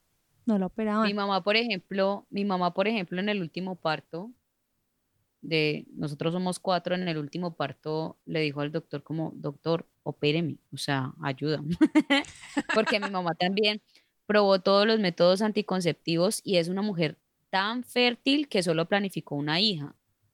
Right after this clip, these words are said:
Speaker 2: Nos-, los otros tres somos, como se dice, colados. Y aunque en sus palabras, pues, ella no se arrepiente de na-, de nada de esto, que nosotros vengamos al mundo, bla, bla, bla, todas estas cosas, pues,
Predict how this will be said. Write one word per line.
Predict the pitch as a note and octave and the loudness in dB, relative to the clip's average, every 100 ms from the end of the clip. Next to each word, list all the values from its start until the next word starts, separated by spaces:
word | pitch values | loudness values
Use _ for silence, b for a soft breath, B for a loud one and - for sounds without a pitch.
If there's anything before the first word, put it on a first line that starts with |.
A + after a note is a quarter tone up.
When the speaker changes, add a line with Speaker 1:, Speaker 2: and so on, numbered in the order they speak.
| _ | _
Speaker 2:
Nos-, | - E3 E3 - | -6 -2 -2 -2
los | D#3+ E3+ | 2 4
otros | E3 D#3 F3 | 2 2 0
tres | - G3 G3 | 2 0 2
somos, | G3 G3 | -2 -2
como | - G3 F#3 | -2 -2 0
se | |
dice, | E3+ C#3+ C#3 D#3+ | 0 0 0 0
colados. | G3 D#3+ F3 D3+ - _ _ _ _ | 2 2 2 0 -6 _ _ _ _
Y | F3+ | -2
aunque | F#3+ G3 | 0 0
en | F#3 | 0
sus | F#3+ | -2
palabras, | - F#3 F3+ E3+ F3 | 0 2 2 0 -2
pues, | A3+ | -4
ella | G#3+ G#3+ | -2 0
no | G#3 G#3+ | 0 2
se | G#3+ | 2
arrepiente | - G3+ D#3+ D3+ F3 F#3 F#3+ - | 2 0 -2 -2 0 2 0 -4
de | D#3+ E3+ | -4 -2
na-, | E3+ D#3+ C#3+ _ _ | 0 -2 -4 _ _
de | - E3 | -4 -2
nada | E3 D3 D3+ F3 | 0 0 2 4
de | F3+ D3+ D#3 | 4 2 0
esto, | D#3+ - E3+ | -2 -6 -8
que | E3+ | -8
nosotros | D3 D3 C#3+ D#3+ | -10 -12 -14 -16
vengamos | - D#3+ D#3 C#3+ | -6 -4 -2 -2
al | D#3 D#3 | -2 -2
mundo, | C#3 C#3+ D#3+ D3 | -2 -4 -4 -2
bla, | C#3 | -2
bla, | C#3 | 0
bla, | D3 F3 | 0 -2
todas | F#3 F3 | -2 -2
estas | G3+ G#3 | -2 0
cosas, | G#3+ G3 G3+ _ _ _ _ _ _ _ _ | 0 0 -2 _ _ _ _ _ _ _ _
pues, | G#3+ G3+ - - | 0 2 0 -6